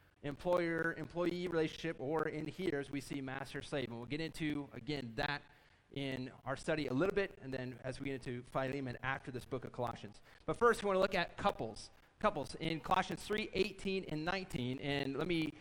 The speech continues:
encourage you, since we actually have people here, this is the time to refrain. I,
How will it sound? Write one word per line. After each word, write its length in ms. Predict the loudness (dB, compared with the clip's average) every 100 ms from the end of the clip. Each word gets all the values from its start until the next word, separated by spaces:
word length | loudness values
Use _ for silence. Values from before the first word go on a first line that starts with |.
| -8 0
encourage 340 | 8 8 8
you, 100 | 4
since 220 | 4 2
we 80 | 4
actually 240 | 4 4
have 240 | 6 6 6
people 220 | 2 2
here, 320 | 2 0 -2 -6 -6 0
this 180 | 0
is 60 | 2
the 80 | 2
time 320 | 4 4 4 2
to 360 | 2 2 0 0
refrain. 600 | -2 -2 2 4 4
I, 60 | 4